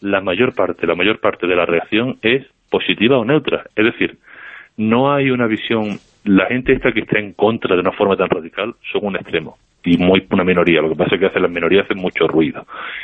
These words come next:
E igual también te-, me encuentro personas que están absolutamente interesadas en el tema y que me están espoleando para que vayamos haciendo cosas aquí en, en la Universidad de Granada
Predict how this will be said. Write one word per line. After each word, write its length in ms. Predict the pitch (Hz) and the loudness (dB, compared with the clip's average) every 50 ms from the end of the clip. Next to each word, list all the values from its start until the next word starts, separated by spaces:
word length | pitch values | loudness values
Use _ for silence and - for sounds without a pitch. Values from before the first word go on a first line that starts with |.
| - - - - - | -14 -16 -16 -2 2
E 60 | 120 110 | 2 4
igual 400 | 104 - 101 101 107 123 131 131 | 4 4 2 2 2 0 -2 -4
también 260 | - 98 95 90 90 | -6 -6 -4 -6 -6
te-, 160 | 92 92 90 _ | -8 -10 -10 _
me 140 | - 98 95 | -8 -8 -6
encuentro 380 | 95 - 107 107 110 - 98 - | -2 0 0 0 2 0 0 0
personas 400 | - 80 - - 87 90 95 - | 0 -2 0 0 0 0 0 0
que 80 | - - | -2 -2
están 260 | - - 107 107 - | -2 0 -4 -4 -2
absolutamente 800 | - 87 87 - - - 78 80 85 82 92 90 95 101 95 98 | -2 0 0 0 0 -2 -2 -4 -2 -2 -2 -2 -2 -2 -2 -2
interesadas 580 | 92 87 - 95 - 87 - - 92 95 98 95 92 | -4 -2 -2 0 2 2 2 2 2 2 2 2 0
en 20 | |
el 140 | 87 82 - | -2 -4 -2
tema 200 | - 113 135 123 | -2 -2 0 0
y 60 | 107 | -2
que 100 | - 92 | -2 -6
me 80 | 85 80 | -8 -6
están 200 | - 87 92 95 | -6 -4 -4 -4
espoleando 500 | - - - 98 92 92 104 123 117 101 | -2 0 0 2 2 0 0 0 -2 0
para 160 | 98 87 85 | 0 0 0
que 80 | 80 | 0
vayamos 340 | 82 78 82 87 87 92 92 | 0 2 2 2 2 0 -2
haciendo 280 | - - 92 90 90 85 | -2 -2 -4 -4 -4 -2
cosas 300 | - 110 - - 101 85 | -2 -2 -2 0 -2 -4
aquí 220 | - - 90 87 | -4 -4 -6 -6
en, 160 | 87 87 87 | -6 -6 -10
en 280 | - 85 85 82 80 80 | -12 -12 -14 -14 -12 -12
la 60 | 80 | -10
Universidad 340 | 82 80 80 76 - - 90 | -6 -4 -4 -4 0 2 2
de 80 | 92 98 | 4 4
Granada 340 | 92 92 101 117 127 95 | 2 2 0 0 -2 -2